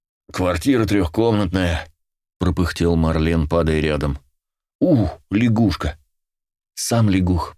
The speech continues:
«Жилплощади хватает», — продолжил Осокин, мимоходом чмокнув Алёну. «Так что не майтесь дурью.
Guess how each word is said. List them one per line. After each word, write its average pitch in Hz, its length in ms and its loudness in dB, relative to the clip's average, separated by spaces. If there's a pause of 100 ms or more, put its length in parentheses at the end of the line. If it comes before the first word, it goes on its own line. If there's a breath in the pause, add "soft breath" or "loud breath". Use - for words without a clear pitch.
(1300)
«Жилплощади 98 640 0
хватает», — 95 640 0 (600)
продолжил 87 560 2
Осокин, 87 420 0
мимоходом 82 500 0
чмокнув 82 480 -2
Алёну. 69 380 -2 (560)
«Так - 180 -4
что - 160 -2
не 127 120 2
майтесь 139 360 2
дурью. 69 360 -2